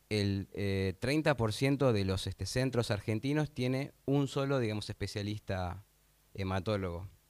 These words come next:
O sea, es, sería, digamos, trabajo solitario. Entonces ya son centros que el único, digamos, recurso humano hematólogo, que muchas veces hace tiempo, digamos, parcial, que va, factura, digamos, y se va,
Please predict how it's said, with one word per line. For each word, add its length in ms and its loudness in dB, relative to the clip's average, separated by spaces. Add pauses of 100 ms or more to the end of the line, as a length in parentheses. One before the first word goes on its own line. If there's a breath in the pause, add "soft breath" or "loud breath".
(260)
O 100 -4
sea, 140 -4
es, 160 -8 (400)
sería, 280 0
digamos, 300 4
trabajo 340 2
solitario. 680 2 (680 loud breath)
Entonces 280 2
ya 140 6
son 240 6
centros 440 4
que 320 2
el 200 2
único, 400 6
digamos, 260 2
recurso 460 2
humano 320 4
hematólogo, 640 4
que 100 -4
muchas 320 0
veces 340 0
hace 300 0
tiempo, 360 0
digamos, 240 2
parcial, 640 0
que 120 -2
va, 320 0 (320 soft breath)
factura, 400 -2
digamos, 340 2
y 60 0
se 140 0
va, 200 2